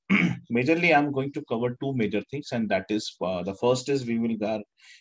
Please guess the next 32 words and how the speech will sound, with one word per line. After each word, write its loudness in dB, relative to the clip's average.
we 4
are 4
going 2
to 2
start 2
with -2
the 0
reports, -2
and -6
the -4
second -2
thing -2
what -2
we -2
are -2
going -4
to -6
learn -4
is -4
dashboards. -6
ठीक -8
है? -6
चलिए. -2
So 2
let's 0
one 0
by 2
one, -2
let's -6
start 2
this. -4
Okay. -4